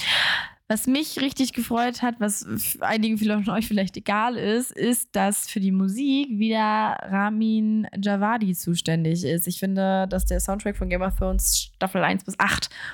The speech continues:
unheimlich gut ist. Ich höre den sehr gerne zum Lernen, weil ich mir jetzt mal denke, epischer wird's heute nicht mehr, dann machst du das halt bei Game of Thrones Musik.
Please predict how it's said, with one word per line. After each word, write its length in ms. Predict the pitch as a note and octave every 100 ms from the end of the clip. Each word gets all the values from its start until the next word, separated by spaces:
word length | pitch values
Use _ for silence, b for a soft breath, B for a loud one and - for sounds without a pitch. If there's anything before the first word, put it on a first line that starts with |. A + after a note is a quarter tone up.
| B _
unheimlich 480 | B3+ C4 B3 A#3 -
gut 120 | -
ist. 180 | D4 -
Ich 140 | A3
höre 80 | A3+
den 140 | A3 G#3+
sehr 140 | G#3+
gerne 220 | G#3 G3+
zum 160 | - G3+
Lernen, 200 | G3 A3
weil 100 | G#3+
ich 60 |
mir 100 | G3+
jetzt 120 | G3+ G3
mal 80 |
denke, 220 | F#3+ F#3+ -
epischer 340 | F#3+ - F#3
wird's 220 | A3+ -
heute 140 | C#4 B3+
nicht 140 | A#3+
mehr, 260 | B3+ B3 B3
dann 420 | G#3 G3+ G#3+ A#3+
machst 220 | - G3+
du 40 | F#3+
das 160 | G3
halt 120 | -
bei 80 | G3
Game 100 | G3
of 80 | G3
Thrones 380 | - A3+ A#3+ -
Musik. 340 | A3+ A#3+ C4+